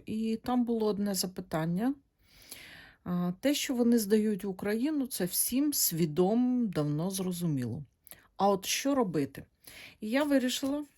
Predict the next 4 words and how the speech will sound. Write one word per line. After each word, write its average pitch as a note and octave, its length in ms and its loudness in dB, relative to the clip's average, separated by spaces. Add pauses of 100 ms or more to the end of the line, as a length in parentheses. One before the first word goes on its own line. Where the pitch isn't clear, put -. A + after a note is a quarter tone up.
(540)
зробити A#3+ 640 2 (100)
розклад, F#3 720 -2 (140)
що - 540 0 (280)
робити E3+ 680 -2